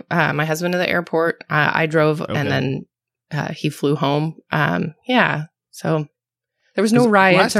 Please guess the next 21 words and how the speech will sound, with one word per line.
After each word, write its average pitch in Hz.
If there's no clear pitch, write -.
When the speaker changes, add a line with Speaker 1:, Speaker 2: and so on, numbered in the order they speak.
Speaker 2:
time 190
Speaker 1:
anything. 190
<laughs> -
Speaker 2:
<laughs> -
Last 196
time 233
we 185
were 180
in 139
Portland, 135
which 120
has 123
been, 113
I 113
mean, 104
at 90
least 120
five 101
years, 104
we 131
stayed, 131